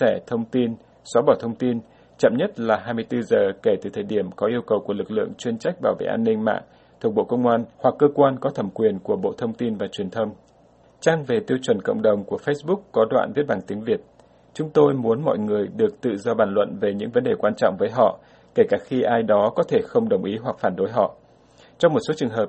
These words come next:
chúng tôi vẫn cho phép nội dung vi phạm tiêu chuẩn cộng đồng của mình, nếu đó là nội dung đáng đưa tin và vì lợi ích của cộng đồng. Chúng tôi chỉ làm điều này sau khi cân nhắc giá trị về lợi ích cộng đồng so với nguy cơ gây hại,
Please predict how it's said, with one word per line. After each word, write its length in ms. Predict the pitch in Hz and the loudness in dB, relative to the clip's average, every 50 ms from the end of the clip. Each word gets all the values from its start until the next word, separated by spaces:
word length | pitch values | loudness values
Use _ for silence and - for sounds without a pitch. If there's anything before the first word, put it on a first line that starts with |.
| - | -4
chúng 160 | - - 117 120 | -6 -8 -8 -4
tôi 220 | - 139 135 123 107 | -2 0 0 2 2
vẫn 180 | 127 120 143 | 0 0 0
cho 140 | 147 - 135 | 0 -4 -4
phép 180 | 131 - 165 175 165 | -2 -2 -4 -2 0
nội 180 | 147 117 101 | 0 -2 0
dung 180 | 95 113 117 110 | 0 -2 -4 -4
vi 100 | 117 113 | -4 -8
phạm 300 | - - - 104 - 104 - | -6 -2 -2 -2 -2 -4 -2
tiêu 120 | - 117 117 | -2 -2 -2
chuẩn 160 | - 120 98 90 | -2 -4 -6 -4
cộng 240 | - - - 92 110 | -4 -4 -4 -2 -2
đồng 160 | 104 98 95 | -2 -2 -2
của 120 | - 95 | -4 -4
mình, 200 | 95 107 104 98 95 _ _ _ - | -4 -4 -6 -6 -10 _ _ _ -6
nếu 260 | - 117 117 113 127 139 | 0 4 4 4 4 4
đó 200 | 139 120 117 139 | 4 4 4 4
là 100 | 160 135 | 2 2
nội 160 | 117 107 101 | 2 0 0
dung 300 | 95 117 123 120 117 113 | 0 -2 -2 -2 0 0
đáng 260 | 110 104 110 131 147 | 0 0 0 -2 -2
đưa 100 | 143 131 | -2 -2
tin 300 | 127 - 135 127 120 113 107 - - _ _ _ _ - | -2 0 0 0 0 0 -4 -14 -20 _ _ _ _ -6
và 180 | - - 113 107 98 | 2 4 4 4 4
vì 120 | 113 110 104 | 0 -2 0
lợi 160 | 104 104 95 | 2 0 0
ích 160 | 143 180 - | 0 -2 0
của 120 | - 107 - | 0 0 0
cộng 180 | - 92 95 107 | 0 -2 0 0
đồng. 180 | 107 104 98 95 - _ _ _ - _ _ _ | -2 -2 -2 -6 -12 _ _ _ -20 _ _ _
Chúng 180 | - 156 170 180 | -2 0 0 2
tôi 220 | - 170 160 160 156 | 4 4 4 4 2
chỉ 140 | - - 107 | 0 0 4
làm 180 | 104 107 107 | 4 4 6
điều 120 | 101 107 104 | 4 4 4
này 260 | 107 107 104 104 104 | 4 4 4 4 2
sau 260 | - - - - 131 120 | -2 -2 2 2 2 4
khi 140 | - 147 | 2 -2
cân 220 | 131 - 131 123 123 | 0 0 0 2 2
nhắc 160 | 139 - - - | 2 0 0 -2
giá 220 | 113 104 107 110 110 | -2 2 2 2 2
trị 280 | - - 139 123 95 - - - - | 0 -4 -4 -4 -4 -4 -6 -2 0
về 160 | 110 104 101 98 | 2 2 2 2
lợi 160 | 104 104 95 | 2 0 0
ích 160 | 98 92 92 - - | 0 -2 -4 0 4
cộng 240 | - 113 - - 104 | 4 4 4 4 2
đồng 200 | 104 101 98 95 - _ _ _ _ _ - | 2 2 2 -2 -10 _ _ _ _ _ -14
so 200 | - - - 120 117 110 - | -4 2 4 4 4 6 4
với 260 | 117 107 107 110 127 | 4 4 4 2 0
nguy 200 | 143 143 139 127 | -2 -2 -4 -4
cơ 220 | 123 - - 117 107 | -2 2 2 2 4
gây 100 | - 113 | 4 2
hại, 260 | 110 113 117 98 - | 2 2 -2 -2 -4